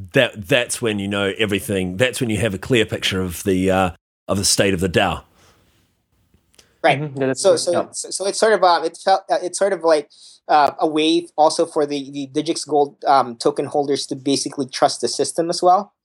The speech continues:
Speaker 2: knowing that there is, you know, there's people out that, that are waiting for their transaction fees,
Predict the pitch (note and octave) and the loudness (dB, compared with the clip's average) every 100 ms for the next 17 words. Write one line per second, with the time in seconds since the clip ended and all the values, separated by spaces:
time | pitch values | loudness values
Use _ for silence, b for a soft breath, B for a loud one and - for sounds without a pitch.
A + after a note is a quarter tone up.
0 | _ _ - D3+ D#3 D3 C#3 B2+ D3 C3 | _ _ -6 0 2 2 0 2 2 2
1 | C#3+ C#3+ C3+ C#3 B2+ C#3+ D3 - - E3+ | 4 2 2 -2 0 0 -2 -6 -6 0
2 | D#3 C3+ C3+ - C#3 C#3+ B2+ D3 C#3 C3 | 2 4 2 0 -2 0 2 2 2 0
3 | C#3+ C#3+ C3 B2 C3+ B2+ B2 B2+ B2+ B2 | -2 -4 -6 -4 -2 0 -2 -2 2 2
4 | - C3 - A#2+ A2+ | 0 -12 -10 -10 -10